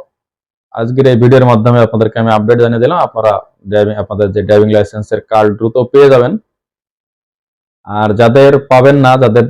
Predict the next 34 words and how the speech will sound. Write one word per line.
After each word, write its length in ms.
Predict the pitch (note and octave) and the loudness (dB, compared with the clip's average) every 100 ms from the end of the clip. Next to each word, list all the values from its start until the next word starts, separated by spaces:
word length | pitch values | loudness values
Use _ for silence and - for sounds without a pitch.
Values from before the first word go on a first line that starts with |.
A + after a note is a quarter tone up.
| - | -4
এক 200 | A2+ A#2+ | -4 0
বছরের 580 | B2 - B2+ B2+ B2+ A2+ | -2 2 2 4 4 2
বেশি 340 | A2 A#2+ C#3+ | 0 0 2
রয়েছে 360 | C#3 C3 B2+ B2+ | 4 2 2 -2
এই 360 | B2 G#2+ G#2+ G#2+ | -2 2 2 4
অবস্থায়, 440 | G#2+ A2+ - A2+ | 2 0 -2 -2
পেন্ডিং 360 | A2 A2+ A2+ A2+ | 0 -2 0 0
অবস্থায়, 400 | A2 G#2+ B2+ A3 - _ _ _ _ | -2 -4 -8 -10 -12 _ _ _ _
তারা 220 | C#3 D3+ | 0 2
যদি 280 | D#3 D#3+ E3 F3+ - | 2 2 2 0 -2
এই 220 | - C#3 D#3 E3 - _ - _ | 0 2 2 0 -8 _ -20 _
ইসে 300 | C3 - C3+ B2 C#3+ - - | -8 -2 2 2 0 -4 -8
যে 240 | A2+ A2 - _ - B2+ | -4 -4 -8 _ -12 -4
এবার 220 | C3+ D3+ | 0 2
যদি 220 | D#3 D3+ D3 | 2 2 2
আপনাদের 280 | C#3 C3+ | 2 0
কার্ড 240 | C3 B2 A#2+ - | 0 0 0 0
প্রিন্ট 260 | C#3 D3+ | 2 2
না 140 | C#3 C#3 | 2 2
হয়, 180 | D3 - | 0 -2
তাহলে 400 | - C3 C3 C3 | 0 2 4 4
আপনারা 280 | A#2+ B2+ A#2+ | 2 0 0
অতি 160 | A2+ | 0
সত্বর 320 | A#2+ A#2+ - A2+ | -6 -8 -6 -8
বিআরটিএ 500 | G#2+ A#2 B2 A#2 G#2+ | -2 -2 -2 -2 -2
তে 120 | A2 G#2 | -2 0
যোগাযোগ 340 | A2 B2 C3+ - | 0 0 -2 -4
করবেন 280 | C3+ D#3 F3 | -4 -4 -6
আপনাদের 360 | B2+ G#2 G#2+ | -8 -6 -2
ই 80 | G#2+ | -2
পেপার 420 | G#2+ G#2+ G#2+ G2 | -4 -6 -6 -4
ড্রাইভিং 260 | G2 G2+ G#2 | -4 -4 -4
লাইসেন্সটি 520 | G2 G2 G2+ G2+ - A2 | -4 -6 -8 -12 -10 -8
নিয়ে। 180 | A#2+ | -6